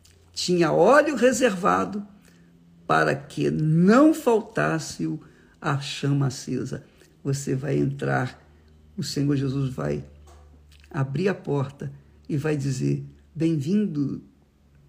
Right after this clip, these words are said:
filho meu, filha minha, ao reino que meu Pai tem preparado para você." <laughs> Deus abençoe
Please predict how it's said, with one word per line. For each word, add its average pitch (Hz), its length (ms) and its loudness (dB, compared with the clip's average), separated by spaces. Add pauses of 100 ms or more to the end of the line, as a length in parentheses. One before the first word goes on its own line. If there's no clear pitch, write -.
(120)
filho 156 400 -2
meu, 139 320 0
filha 139 340 -2
minha, - 460 -8 (760)
ao 151 220 0
reino 143 600 -2 (600)
que 156 120 -6
meu 147 200 0
Pai 139 340 -2
tem 135 340 -4
preparado 113 920 -8 (240)
para - 200 -10
você." - 360 -16 (200)
<laughs> 359 600 2 (180)
Deus 165 220 0
abençoe 151 580 -2